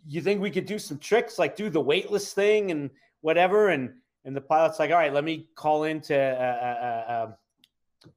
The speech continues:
you know, what do you call it? The people that watch the planes on the computers, uh,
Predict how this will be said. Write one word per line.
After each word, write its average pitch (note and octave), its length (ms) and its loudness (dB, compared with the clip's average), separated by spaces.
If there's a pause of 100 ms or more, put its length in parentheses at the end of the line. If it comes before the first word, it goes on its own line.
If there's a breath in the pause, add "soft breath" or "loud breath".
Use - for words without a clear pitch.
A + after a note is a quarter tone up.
(140)
you C#3+ 80 -10
know, C3 100 0
what D3 140 2
do C#3+ 60 -2
you B2+ 80 -8
call A#2+ 300 0
it? G#2+ 120 -4
The - 80 -14
people C3+ 320 -8
that B2+ 300 -2
watch C3 240 0 (100)
the - 60 -14
planes C3 420 -4
on A#2+ 140 -6
the A2+ 120 -6 (120)
computers, A#2 680 -8
uh, A#2 220 -2